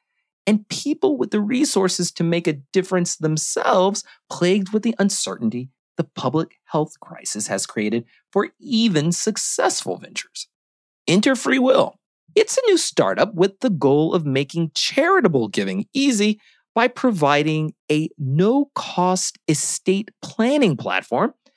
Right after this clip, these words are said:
supported by hundreds of nonprofit organizations that has already enabled more than one point six billion dollars to be committed to nonprofit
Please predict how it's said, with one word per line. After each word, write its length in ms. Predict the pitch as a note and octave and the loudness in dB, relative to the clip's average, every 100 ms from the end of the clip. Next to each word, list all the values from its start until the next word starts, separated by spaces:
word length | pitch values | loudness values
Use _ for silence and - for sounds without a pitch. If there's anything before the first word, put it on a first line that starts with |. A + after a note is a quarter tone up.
| _ _ | _ _
supported 580 | - D3+ - F3 E3+ C3+ | -8 -6 0 2 2 2
by 240 | C#3 C3+ _ | 0 0 _
hundreds 840 | _ - D#4+ G4+ D#5 F#3+ - - - - | _ -4 -2 -2 2 2 0 -6 -10 -6
of 80 | - | -4
nonprofit 540 | G2 F2+ G#2+ F2+ F2 | -4 -4 -2 -2 -4
organizations 760 | - E2+ F2 E2+ F2+ - - - _ _ - - _ | -8 -10 -10 -8 -2 -2 -2 -8 _ _ -20 -20 _
that 120 | A#3 | 0
has 200 | A3+ G#3+ - | 2 0 -2
already 680 | B2 G3+ C#4 D4+ F#3+ F3+ A3 | -2 0 0 2 2 2 2
enabled 500 | G3+ A#2 B2 D3+ D3 | 2 0 0 -2 -4
more 280 | B2+ C3+ D3+ | -4 0 0
than 300 | D#3+ D#3+ B2+ | 0 -2 0
one 340 | D#3+ G#3 B3+ - | 0 2 0 -6
point 340 | - G#3 A#3 A3+ | -2 0 0 -2
six 460 | - - G#3+ - | -6 -2 -2 -4
billion 680 | C#3+ A#2 - B3+ C#4 D4 D#4+ | -10 -12 -2 0 2 2 0
dollars 640 | - - - G3+ - - - | 0 2 4 2 0 -6 -8
to 80 | B2+ | -6
be 120 | C#3+ | -8
committed 560 | - E3 D3 D3 D3+ | -4 -2 0 0 -2
to 80 | - | -2
nonprofit 760 | F3+ B2+ B2 B2+ - G2+ A#2+ | 0 2 0 -2 0 0 0